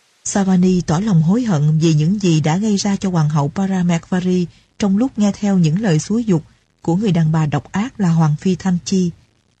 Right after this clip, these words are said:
Savani cũng không tiếc lời cảm ơn Huyền Trân đã dạy cho nàng làm một người dâu hiền vợ thảo. Cái món trầu têm cánh phượng mang đậm tình nghĩa vợ chồng đã khiến Đức Lăng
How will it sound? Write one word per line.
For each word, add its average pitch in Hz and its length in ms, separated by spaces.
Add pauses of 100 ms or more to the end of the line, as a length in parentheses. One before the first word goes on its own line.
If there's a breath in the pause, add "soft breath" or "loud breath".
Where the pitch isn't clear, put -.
(520)
Savani 180 520
cũng 156 240
không 190 220
tiếc 269 260
lời 175 120
cảm 165 240
ơn 196 200
Huyền 170 300
Trân 196 220 (360 loud breath)
đã 160 120
dạy 170 380
cho 190 140
nàng 160 300
làm 151 260
một 151 180
người 160 180
dâu 196 180
hiền 165 340
vợ 151 180
thảo. 156 400 (520)
Cái 226 100
món 214 240
trầu 175 220
têm 180 300
cánh 208 180
phượng 156 360 (280 loud breath)
mang 208 200
đậm 160 220
tình 160 140
nghĩa 160 300
vợ 160 220
chồng 156 220 (400 loud breath)
đã 147 200
khiến 214 280
Đức 269 180
Lăng 202 220